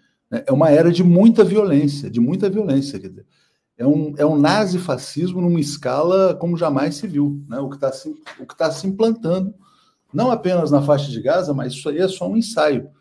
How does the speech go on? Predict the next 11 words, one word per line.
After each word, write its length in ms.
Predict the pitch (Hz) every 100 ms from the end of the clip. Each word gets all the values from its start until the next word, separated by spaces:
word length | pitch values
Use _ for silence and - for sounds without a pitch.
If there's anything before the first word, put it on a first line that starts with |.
| _ _ _ -
né, 100 | 120
pro 160 | 123 127
que 120 | -
pode 260 | 131 143
estar 140 | 143 135
vindo 220 | 123 139
pela 220 | 151 143
frente 460 | - 117 139 139 - -
para 200 | 143 156
o 60 |
mundo. 300 | 127 117 101